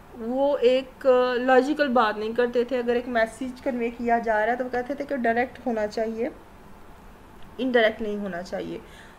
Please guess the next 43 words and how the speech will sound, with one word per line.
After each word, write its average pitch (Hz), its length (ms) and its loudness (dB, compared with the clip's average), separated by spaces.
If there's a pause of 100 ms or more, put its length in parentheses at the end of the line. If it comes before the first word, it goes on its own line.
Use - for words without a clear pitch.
(120)
फिर 294 160 0
आयत 262 260 4
नंबर 320 200 2
एक 311 120 -2
सौ 330 120 -4
उन्नीस 285 420 -6
और 311 180 2
एक 285 160 -8
सौ 311 100 -6
बीस 247 460 -6
को 302 60 -2
हम 277 180 -2
देखते 226 300 -2
हैं, 240 260 -2
तो 262 100 -6
इन्ना 277 260 -4
अरसलनाका 240 600 -2
बिलहक़ि 226 480 -6
बशीरन 208 440 -2
व 208 40 -4
नज़ीरन, 226 540 0 (560)
बेशक 294 520 4 (120)
हमने 269 640 0 (340)
नबी 240 180 2
पाक 240 240 2
सल्लल्लाहु 214 200 -2
अलैहि 233 80 -2
वसल्लम 220 160 -6
के 214 100 -4
हवाले 208 220 0
से 208 120 -10
बयान 214 180 -2
किया 208 200 -2
जा 202 180 0
रहा 214 100 2
है 226 60 -6
कि 277 80 -2
तुम्हें 269 220 0
सच्चाई 240 380 0
के 208 120 -2
साथ 220 200 -2
भेजा 190 340 0
है, 240 320 -4